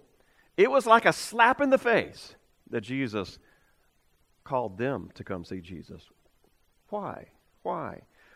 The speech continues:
Well, because the wise men from the east were definitely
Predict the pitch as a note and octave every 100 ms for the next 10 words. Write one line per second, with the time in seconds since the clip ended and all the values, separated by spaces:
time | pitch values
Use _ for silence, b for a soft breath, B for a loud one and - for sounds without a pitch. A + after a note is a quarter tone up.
0 | - F3+ G3+ G3 G3+ G3 F3+ E3 G3 C4+
1 | D4+ E3 G#2+ F2 G#2+ C3 - D#3 G3+ G#3
2 | G#3+ E3 G2+ F3+ - _ _ _ _ _
3 | - F#3 D#3+ C#3 F3+ C4+ - A3+ D3 G#2
4 | G#2 G#2+